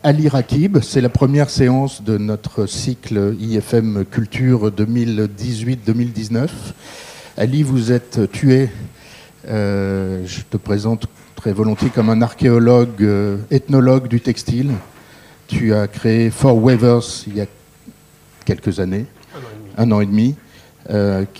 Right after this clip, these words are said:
Speaker 1: et tu vas nous expliquer ce que tu fais à la recherche des savoir-faire en, en train de disparaître souvent dans le monde entier,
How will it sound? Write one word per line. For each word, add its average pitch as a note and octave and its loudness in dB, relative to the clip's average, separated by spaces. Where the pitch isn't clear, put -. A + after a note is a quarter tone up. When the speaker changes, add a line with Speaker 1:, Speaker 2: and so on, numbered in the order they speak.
Speaker 1:
et G#2 -2
tu G#2 -4
vas F#2+ 0
nous F#2+ -4
expliquer G#2+ -6
ce - -12
que - -4
tu - -8
fais C3+ 2
à A2 2
la G#2+ 0
recherche A#2+ -4
des G#2 -4
savoir-faire A2+ -4
en, F#2+ -4
en F#2 -6
train A2+ -4
de G#2+ -4
disparaître G#2 -2
souvent G2+ -6
dans F#2 -4
le G2 -4
monde A2 -2
entier, A2+ -2